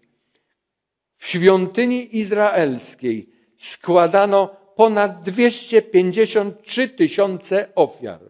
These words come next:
To był cykl siedmiu, nawet ośmiu dni. Ale wyobrażacie sobie, co tam się działo? To była jedna wielka rzeźnia.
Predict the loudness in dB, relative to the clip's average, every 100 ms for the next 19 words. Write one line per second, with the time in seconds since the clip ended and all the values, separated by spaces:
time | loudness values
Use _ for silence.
0 | _ _ _ _ _ _ _ _ _ _
1 | _ _ _ _ _ _ _ _ _ _
2 | _ _ _ _ _ _ -6 -2 0 -2
3 | -2 -2 -2 -6 -2 -2 -2 -4 -6 -10
4 | _ -6 -2 -2 -2 -4 -4 -8 -8 -8
5 | -14 -16 _ _ _ _ _ _ _ _
6 | _ _ _ _ 2 4 6 6 6 4
7 | 2 -2 -4 -6 -4 -2 2 2 0 -4
8 | _ _ _ _ _ _ _ _ _ -2
9 | 0 2 0 -2 -4 -4 -2 0 0 -2
10 | -2 0 2 2 -2 -2 -4 -2 -2 -2
11 | -6 -4 -4 -4 -6 -12 -12 -14